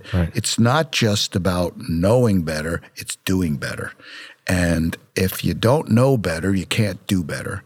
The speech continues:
Speaker 1: Yeah.
Speaker 2: And if you know better and you don't do better, you feel worse about yourself. So,
Speaker 1: Yeah, <laughs> yeah, absolutely.
Speaker 2: I mean,
Speaker 1: But being the first out there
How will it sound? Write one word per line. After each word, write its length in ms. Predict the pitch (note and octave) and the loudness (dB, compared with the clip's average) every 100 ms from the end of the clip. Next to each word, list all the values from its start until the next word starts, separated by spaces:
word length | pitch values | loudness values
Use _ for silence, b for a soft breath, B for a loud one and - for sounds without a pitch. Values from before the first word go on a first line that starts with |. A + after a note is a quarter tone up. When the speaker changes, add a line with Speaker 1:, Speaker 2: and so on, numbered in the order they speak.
| - | -2
Speaker 1:
Yeah. 260 | F#2 E2 D#2 | 0 0 0
Speaker 2:
And 140 | G2+ G2 | 0 2
if 140 | G2 | 2
you 60 | F#2+ | 4
know 260 | G#2 D3 D#3 | 4 4 4
better 380 | G#2 F#2 G2+ | 2 2 2
and 120 | G2+ F2 | 2 2
you 80 | |
don't 340 | E2 A#2+ E3 - | 2 2 2 2
do 160 | G2 | 0
better, 320 | E2+ D#2+ F#2 A2+ | 0 -2 2 2
you 80 | A2 | 2
feel 240 | - G#2+ | 2 2
worse 280 | G2 B2 D3 | 4 2 0
about 260 | C3 C3+ C3+ | 0 0 0
yourself. 540 | B2+ - - - - - B B B | 0 2 2 0 -6 -16 B B B
So, 200 | - - | -4 0
Speaker 1:
Yeah, 380 | G#2+ - - B2 | 4 4 4 2
<laughs> 40 | - | 2
yeah, 200 | B2 G#2+ | 2 4
absolutely. 760 | G#2 G#2+ - G2+ G#2 G2+ G2 G2 | 2 2 4 6 6 6 4 2
Speaker 2:
I 80 | |
mean, 400 | F#2+ G2+ F#2+ G2 - B B _ _ - | 2 2 0 -2 -6 B B _ _ 0
Speaker 1:
But 180 | A#2 | 2
being 200 | A2+ C#3+ | 4 4
the 80 | C3 | 4
first 320 | A#2+ B2+ B2+ | 4 4 4
out 220 | A#2 A#2 - | 4 4 4
there 340 | G#2 G2 F#2 | 4 4 2